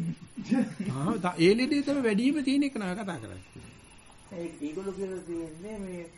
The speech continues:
Speaker 2: ඕවා මේ එකම ලොකු පිරිවෙන් දෙකක ලංකාවේ මහා පිරිවෙන් දෙකක නායක හාමුදුරුවෝ දෙපළක් මගේ මාස හයක් ඇතුළත මහා පිරිත් එකක් දෙකට පිරිත් දෙකක් තියලා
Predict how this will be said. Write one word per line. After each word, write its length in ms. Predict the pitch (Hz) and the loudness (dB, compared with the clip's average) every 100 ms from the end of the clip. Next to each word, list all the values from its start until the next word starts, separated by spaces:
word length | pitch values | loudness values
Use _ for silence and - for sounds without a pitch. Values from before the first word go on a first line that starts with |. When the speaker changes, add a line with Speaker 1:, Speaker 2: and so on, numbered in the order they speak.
| - | -16
Speaker 2:
ඕවා 300 | - 160 180 | -10 -6 -6
මේ 180 | 180 202 196 | -6 -6 -8
එකම 880 | 139 - - - - - - 220 226 - | -12 -12 -18 -20 -20 -18 -8 -6 -6 -6
ලොකු 300 | 135 - 220 | -8 -6 -8
පිරිවෙන් 360 | 185 165 190 202 | -6 -4 -4 -4
දෙකක 220 | 175 180 | -6 -6
ලංකාවේ 540 | 175 147 156 131 110 170 | -6 -6 -6 -8 -8 -10
මහා 220 | 117 - | -12 -12
පිරිවෙන් 340 | 156 156 170 | -8 -8 -8
දෙකක 240 | 143 139 196 247 - | -6 -8 -8 -12 -12
නායක 280 | 123 117 160 | -10 -8 -8
හාමුදුරුවෝ 720 | 170 - - - - - 156 139 | -10 -12 -14 -16 -20 -18 -14 -10
දෙපළක් 520 | 120 - 147 139 - - - - - - | -10 -8 -6 -6 -6 -14 -20 -20 -20 -18
මගේ 340 | 117 120 170 180 | -12 -10 -8 -8
මාස 400 | 135 143 147 185 175 - | -8 -10 -10 -10 -10 -12
හයක් 280 | - - 165 | -14 -12 -12
ඇතුළත 380 | - 170 175 180 185 | -12 -12 -12 -10 -12
මහා 260 | 131 175 | -12 -12
පිරිත් 380 | - 175 180 - | -8 -8 -8 -12
එකක් 140 | 165 190 - - - - - - - - - | -12 -12 -14 -20 -20 -20 -20 -20 -20 -20 -20
දෙකට 440 | 113 127 139 127 107 | -14 -8 -8 -8 -10
පිරිත් 280 | - 139 143 | -6 -6 -4
දෙකක් 240 | 147 - | -6 -8
තියලා 340 | - - 170 | -8 -8 -8